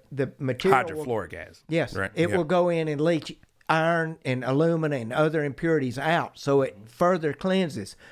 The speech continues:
Speaker 1: Not all quartz in spruce pine can be leached.
Speaker 3: Right.
Speaker 1: Not all is leachable.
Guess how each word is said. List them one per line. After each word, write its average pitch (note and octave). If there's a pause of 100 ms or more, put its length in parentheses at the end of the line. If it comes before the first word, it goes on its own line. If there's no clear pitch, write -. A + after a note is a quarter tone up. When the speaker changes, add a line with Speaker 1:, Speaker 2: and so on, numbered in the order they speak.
(260)
Speaker 1:
Not D3+
all G3+
quartz A3
in C#3
spruce E3+
pine C3+
can B2+
be C3+
leached. C3 (160)
Speaker 3:
Right. G#2 (180)
Speaker 1:
Not D3+
all F3+
is C#3+
leachable. D3+